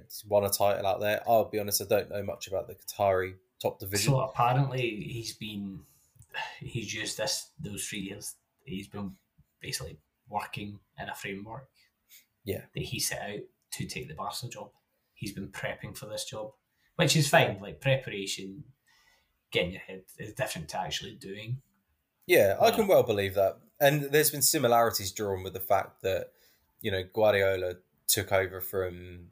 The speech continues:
Speaker 1: uh, was it Frank Rijkaard, I think, um, at kind of a really clinical point of the season when, uh, arguably they could have, uh, sort of aimed to keep some stability, but they, they decided, "No, now's the change, young manager in,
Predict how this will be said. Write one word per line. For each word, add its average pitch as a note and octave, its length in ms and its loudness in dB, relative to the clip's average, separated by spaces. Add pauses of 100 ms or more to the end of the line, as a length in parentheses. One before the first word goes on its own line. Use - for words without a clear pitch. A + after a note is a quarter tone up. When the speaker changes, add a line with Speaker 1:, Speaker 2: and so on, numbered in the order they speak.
(100)
Speaker 1:
uh, - 380 -8
was G#2+ 100 -8
it B2+ 100 -6
Frank G#2+ 280 2
Rijkaard, G#2 560 2
I E2+ 40 -12
think, - 380 -8 (440)
um, F2 720 0
at - 120 -6
kind A2 180 2
of F#2+ 80 -4
a G2+ 60 -4
really G2 200 -2
clinical G2+ 460 -6
point - 320 0
of - 80 -18
the G#2 60 -4
season G2 640 -2
when, F#2 360 -4 (600)
uh, C2+ 220 -6 (100)
arguably G2 500 2
they F#2 140 0
could G2 200 -10
have, F2+ 220 -6 (320)
uh, - 460 -20
sort - 340 -4
of - 80 -18 (200)
aimed G2 220 -2
to - 80 -2
keep - 220 -16
some F#2+ 160 -8
stability, G2+ 640 2
but G2+ 280 0
they, F#2+ 240 0
they F#2+ 160 -2
decided, F#2+ 380 0
"No, A#2+ 320 4
now's A#2 300 4
the G2+ 60 -10
change, G2 460 0
young A2+ 240 4
manager G2+ 420 0
in, G2+ 360 -4